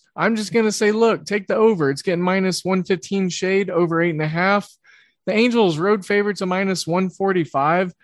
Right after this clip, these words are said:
I think that's actually a little crazy. Texas at home plus one twenty-five. I know it's Loy-, uh, Lyles on the mound, but the Angels are sending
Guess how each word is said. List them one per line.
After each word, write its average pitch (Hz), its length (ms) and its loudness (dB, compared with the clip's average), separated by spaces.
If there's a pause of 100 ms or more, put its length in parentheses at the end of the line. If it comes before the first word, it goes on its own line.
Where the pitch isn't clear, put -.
(220)
I 190 120 2
think 269 180 2
that's 233 200 2
actually 214 340 0
a 202 60 -2
little 196 220 0
crazy. 170 540 -2
Texas 190 460 -4
at 190 160 0
home 185 320 0
plus 185 280 -4
one 180 140 -2
twenty-five. 175 580 -2
I 165 60 0
know 202 200 0
it's 180 140 -4
Loy-, 175 360 2 (120)
uh, 151 220 0
Lyles 170 460 0
on 151 80 -2
the 151 80 -4
mound, 156 280 -2
but 151 220 -4 (500)
the 202 100 0
Angels 240 280 0
are 196 60 -2
sending 190 580 -2